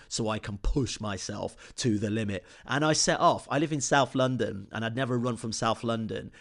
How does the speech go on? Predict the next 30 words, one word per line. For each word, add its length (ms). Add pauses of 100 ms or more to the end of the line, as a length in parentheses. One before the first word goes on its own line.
(120)
into 180
central 340
London 280
before. 400 (640)
And 120
what 140
I 80
did 380 (200)
was 240
run 400 (200)
through 260
some 220
incredible 500
landmarks, 560
and 80
one 80
of 60
my 80
favourites 580 (220)
was 520
Tower 300
Bridge. 420 (140)
If 260
you've 140
ever 160
been 180
to 120
London, 460 (200)
Tower 300
Bridge 340